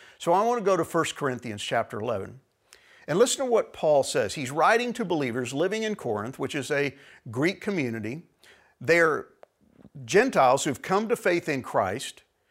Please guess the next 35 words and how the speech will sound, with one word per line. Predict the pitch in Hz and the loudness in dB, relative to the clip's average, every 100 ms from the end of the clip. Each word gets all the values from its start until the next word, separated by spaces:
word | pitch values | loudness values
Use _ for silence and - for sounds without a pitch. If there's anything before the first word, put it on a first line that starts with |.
| _ _ _ _ _ - | _ _ _ _ _ -2
They've | 151 165 | 0 2
come | 170 147 | 2 4
out | 147 220 | 4 4
of | |
a | 220 | 2
pagan | 214 196 190 180 | 2 2 2 -2
culture. | - 117 101 131 156 | -2 -4 -2 -6 -4
They're | 151 170 | 2 2
surrounded | - 143 127 190 277 233 123 | 2 0 4 4 4 2 2
by | 123 117 | 4 4
a | 95 | 2
pagan | - 175 180 160 | 2 2 2 -2
secular | - 110 113 98 92 | -2 -4 -4 -8 -8
culture, | 107 95 - 131 - _ _ _ _ _ - | -8 -8 -8 -10 -12 _ _ _ _ _ -4
and | 131 147 | -2 0
they're | 156 | 0
suffering | - - 226 220 113 98 113 127 | 0 2 2 0 -4 -6 -6 -8
because | 151 - 190 180 | -8 -4 -6 -6
of | 104 | -12
it. | - _ _ _ _ _ _ _ - - | -16 _ _ _ _ _ _ _ -18 -6
And | 139 | -4
he | |
says, | 143 185 143 - - - - | 4 6 4 0 -16 -4 2
"I'm | 185 | 4
afraid | 185 - 220 247 220 | 2 2 2 2 4
that | 180 | 4
as | 147 | 4
the | - 127 | 2 -2
serpent | - 202 220 220 160 | 2 2 2 -2 -4
deceived | 165 185 165 131 | -4 -2 -4 -6
Eve | 175 165 131 139 | -4 -2 -2 -4
i-, | 147 147 | -8 -6
with | 156 147 | -2 -2
his | 127 | -2
cunning, | - 196 139 98 120 | -2 -2 -2 -4 -10